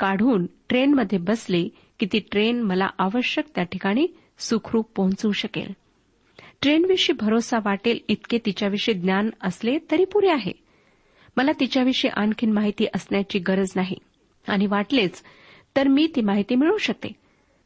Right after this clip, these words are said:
तुम्हाला माहीत आहे का की येशू ख्रिस्त तुमच्यासाठी मरण पावला? तुम्हाला माहीत आहे काय की तो पुन्हा उठला?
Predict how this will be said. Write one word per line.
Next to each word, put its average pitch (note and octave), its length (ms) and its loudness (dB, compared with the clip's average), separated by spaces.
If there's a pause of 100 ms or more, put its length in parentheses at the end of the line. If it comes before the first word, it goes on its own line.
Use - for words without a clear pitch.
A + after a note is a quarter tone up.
तुम्हाला D#4+ 220 4
माहीत D4+ 300 2
आहे C#4+ 120 4
का C#4+ 260 2 (120)
की A3 220 0
येशू G#3+ 320 0
ख्रिस्त A#3 300 -2 (100)
तुमच्यासाठी G#3 540 -2
मरण F#3+ 320 0
पावला? G#3 380 -2 (340)
तुम्हाला G#3+ 260 2
माहीत G#3 320 0
आहे A3 160 0
काय A#3+ 240 0 (600)
की - 80 0
तो B3+ 260 2 (360)
पुन्हा G#3 280 2
उठला? B3+ 300 -2